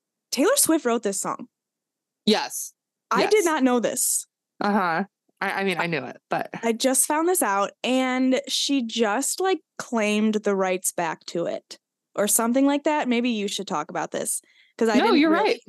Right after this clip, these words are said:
Speaker 1: I didn't really understand. So she claimed the rights back to it.
Speaker 2: Like, the licensing, I think.
Speaker 1: So, you know how on her old, like, her re-recordings on, like, Red,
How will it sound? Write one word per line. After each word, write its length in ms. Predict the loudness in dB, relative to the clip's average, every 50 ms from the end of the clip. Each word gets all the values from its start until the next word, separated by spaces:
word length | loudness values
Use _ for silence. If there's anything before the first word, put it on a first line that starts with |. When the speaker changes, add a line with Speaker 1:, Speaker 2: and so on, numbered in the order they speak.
| -20 _ _ _ _ -2
Speaker 1:
I 80 | 0
didn't 200 | 0 0 0 0
really 120 | 0 0 0
understand. 320 | 0 0 2 2 2 2
So 140 | 2 0 0
she 300 | 0 0 -2 -2 -4 -4
claimed 320 | -2 0 2 2 2 2
the 100 | 2 2
rights 300 | 2 2 0 -2 -2 -4
back 260 | -4 -4 -4 -4 -6 -8
to 220 | -4 -2 0 0
it. 220 | 0 0 -2 -6 -8 _ _ _ _ _ _ _ _ -18 -18 -10 _ -4
Speaker 2:
Like, 140 | -4 -2 0
the 80 | 2 2
licensing, 600 | 2 2 0 -2 -4 -8 -6 -2 0 0 2 2
I 100 | 0 -2
think. 320 | -2 -4 -6 -6 -8 _ -20 _ _ _ _ _ _ _ _ -20 -20 -20 -20 -20 -20 -20 -20 _ _ _ _ _ _
Speaker 1:
So, 800 | -8 -4 0 0 2 4 4 4 4 4 4 4 4 4 2 0 -2 _ -10
you 260 | -6 0 2 2 4
know 320 | 4 2 2 2 0 -2
how 320 | -2 -2 0 0 2 2 2
on 180 | 2 0 -2 -2
her 200 | -2 -4 -6 -6 -10 -6 -2
old, 340 | 0 2 2 2 2 0 0
like, 220 | 0 -2 -2 -2
her 240 | -4 -4 -2 -2 -2
re-recordings 680 | -2 0 0 0 -2 -2 -2 -2 -2 -2 -2 -4 -4
on, 140 | -6 -6 -6
like, 160 | -8 -10 -12 -12
Red, 640 | -10 -8 -6 -6 -6 -4 -4 -2 -2 -2 -4 -6